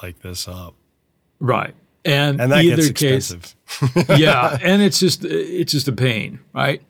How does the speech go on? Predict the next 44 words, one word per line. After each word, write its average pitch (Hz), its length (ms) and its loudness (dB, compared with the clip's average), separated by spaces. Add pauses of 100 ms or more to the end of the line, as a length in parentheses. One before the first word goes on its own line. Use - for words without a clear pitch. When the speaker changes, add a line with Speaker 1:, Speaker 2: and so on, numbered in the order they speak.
(340)
Speaker 2:
Even 196 380 4
if 185 200 0
you 147 120 2
keep 196 340 0
the 160 100 0
midi 139 260 2
file, 143 340 -2
which 135 320 -2
I 139 200 0
would 127 400 0
actually 120 520 -2
encourage 113 600 -4
when 117 140 -4
you 120 60 -4
go 117 160 -4
into 113 180 -8
mixing, 107 360 -6
should 151 600 2
you 127 100 -2
have 127 200 -2
to 123 60 -6
go 110 220 -2
back 107 500 -4 (140)
and 98 280 -4 (120)
tweak 110 320 -4
something, - 380 -8
you 110 120 -6
might 113 240 -2
have 110 160 -4
to 107 80 -6
change 113 380 -6
a 107 60 -6
register 113 720 -4
where 113 160 -4
something 117 360 -4
is 107 140 -4
played. 117 460 -2 (540)
You 117 80 -4
might 110 220 -2
have 104 100 -6
to 104 100 -8
change 104 300 -8
velocities 104 760 -2
of 95 140 -8